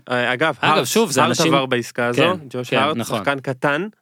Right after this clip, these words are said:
Speaker 1: אבל לדעתי הוא שחקן ענק, הוא דבק, הוא שחקן
Speaker 2: כן.
Speaker 1: שמאוד מאוד יהיה חסר לי בלייקרס הזו.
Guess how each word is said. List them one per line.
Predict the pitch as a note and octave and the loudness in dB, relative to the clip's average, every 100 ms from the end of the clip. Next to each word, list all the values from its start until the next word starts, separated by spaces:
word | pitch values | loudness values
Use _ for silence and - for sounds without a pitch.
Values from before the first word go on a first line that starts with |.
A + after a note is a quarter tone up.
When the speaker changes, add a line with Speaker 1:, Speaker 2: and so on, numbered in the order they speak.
| _ | _
Speaker 1:
אבל | B2+ A#2 D3 | -6 -2 -2
לדעתי | C#3 A#2+ G#2+ | 0 -4 -4
הוא | D3 | -6
שחקן | B2+ B2 C3+ | -8 -6 -4
ענק, | B2 C3 B2 | -2 -4 -6
הוא | G#2+ | -2
דבק, | C3 B2+ G#2 | -2 -2 -8
הוא | A#2 G#2+ G#2 | -8 -8 -10
שחקן | - - | -8 -6
Speaker 2:
כן. | G#2 | -4
Speaker 1:
שמאוד | C3 B2 A#2+ C#3 | -4 -6 -4 -2
מאוד | C#3+ C#3 B2 | -2 -2 -4
יהיה | |
חסר | A2+ B2 - A2+ | -6 -8 -8 -8
לי | G#2+ | -8
בלייקרס | G#2+ G#2+ A2 G2+ | -10 -12 -14 -16
הזו. | G2+ | -18